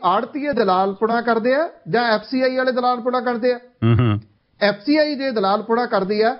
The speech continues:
Speaker 1: ਉਹ ਤਾਂ ਸਰਕਾਰ ਦੀਆਂ ਹਾਇਰ ਕੀਤੀਆਂ ਹੋਈਆਂ ਏਜੰਸੀਆਂ ਨੇ।
Speaker 2: ਜੀ।
Speaker 1: ਇਹ ਕਹਿੰਦੇ ਕਿ ਹੁਣ ਤੱਕ ਲੁੱਟ ਕੇ, ਅ, ਖਾਂਦੇ ਸੀਗੇ ਕਿਸਾਨਾਂ ਨੂੰ ਇਹ ਦਲਾਲ।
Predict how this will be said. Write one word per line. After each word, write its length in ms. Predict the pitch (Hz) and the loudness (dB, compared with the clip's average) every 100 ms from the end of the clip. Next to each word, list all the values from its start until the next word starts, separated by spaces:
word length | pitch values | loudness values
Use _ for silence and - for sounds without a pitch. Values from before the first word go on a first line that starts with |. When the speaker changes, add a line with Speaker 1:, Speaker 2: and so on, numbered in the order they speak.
| - - | -10 -8
Speaker 1:
ਉਹ 120 | 180 | -4
ਤਾਂ 120 | 240 | -4
ਸਰਕਾਰ 460 | 220 165 175 175 185 | -2 0 2 2 2
ਦੀਆਂ 240 | 226 247 | 0 0
ਹਾਇਰ 280 | 156 196 262 | 2 2 0
ਕੀਤੀਆਂ 360 | 254 - 269 | -4 -6 -6
ਹੋਈਆਂ 260 | 269 269 269 | -4 -2 -2
ਏਜੰਸੀਆਂ 440 | 262 269 - 320 | -2 -2 -2 -2
ਨੇ। 120 | 320 311 - | -2 -4 -2
Speaker 2:
ਜੀ। 300 | 101 117 107 101 - _ _ - | 2 4 2 -2 -14 _ _ 0
Speaker 1:
ਇਹ 160 | 247 294 | 2 2
ਕਹਿੰਦੇ 300 | 277 277 294 | 0 0 -2
ਕਿ 100 | 294 | -2
ਹੁਣ 240 | 196 202 | -2 -2
ਤੱਕ 240 | 220 262 | -2 -2
ਲੁੱਟ 300 | 254 180 185 | 0 0 0
ਕੇ, 300 | 233 269 262 | 0 2 2
ਅ, 340 | 247 - 202 185 | 0 -6 -6 -6
ਖਾਂਦੇ 340 | 185 214 214 233 | -4 -4 -2 -2
ਸੀਗੇ 240 | 220 196 | -2 -6
ਕਿਸਾਨਾਂ 460 | 202 202 190 185 202 | -6 -6 -4 -2 -4
ਨੂੰ 180 | 208 208 | -2 0
ਇਹ 120 | 233 | 0
ਦਲਾਲ। 400 | 185 156 147 | 0 0 -2